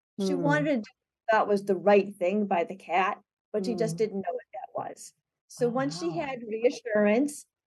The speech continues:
Speaker 1: and I worked with her to show her how she can have some very easy to implement ways to enrich the cat's life without her always having to be there,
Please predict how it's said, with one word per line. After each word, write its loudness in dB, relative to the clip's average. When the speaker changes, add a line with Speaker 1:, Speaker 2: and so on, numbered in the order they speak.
Speaker 1:
and 4
I 6
worked 4
with 4
her 4
to 4
show 2
her 6
how 4
she -6
can 0
have 2
some 2
very 6
easy 2
to -2
implement 2
ways 6
to -4
enrich 2
the 2
cat's 0
life 4
without 4
her 0
always 4
having -6
to -6
be 0
there, 2